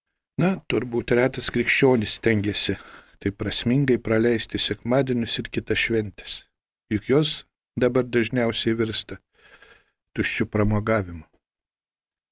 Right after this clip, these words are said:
Kaip matome, judėjų Šabo šventimas buvo labai prasmingas, pilnas reikšmingų simbolių ir žodžių.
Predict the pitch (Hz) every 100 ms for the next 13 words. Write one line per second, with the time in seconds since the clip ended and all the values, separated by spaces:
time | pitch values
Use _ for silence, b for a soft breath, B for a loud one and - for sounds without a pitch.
0 | _ - 151 175 196 185 170 156 - B
1 | B 110 127 160 190 156 - 151 143 131
2 | - 131 123 160 165 131 127 135 123 120
3 | 113 113 107 98 - 120 156 170 160 147
4 | - - 123 123 113 101 110 110 - 113
5 | 107 104 - - 160 147 135 123 127 113
6 | 104 110 87 -